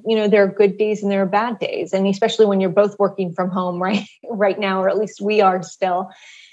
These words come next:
And, you know, we sit at the same, basically, table doing our,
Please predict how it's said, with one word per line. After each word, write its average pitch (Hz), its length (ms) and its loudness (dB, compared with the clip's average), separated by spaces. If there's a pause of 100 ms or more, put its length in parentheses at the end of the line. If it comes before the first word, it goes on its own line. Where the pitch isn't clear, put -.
(120)
And, 208 360 -2
you 214 80 2
know, 190 80 0
we 190 120 0
sit 196 220 0
at 190 100 -4
the - 80 -12
same, 180 480 -4 (220)
basically, 185 480 -2
table 180 720 0
doing 208 320 2
our, 196 280 -2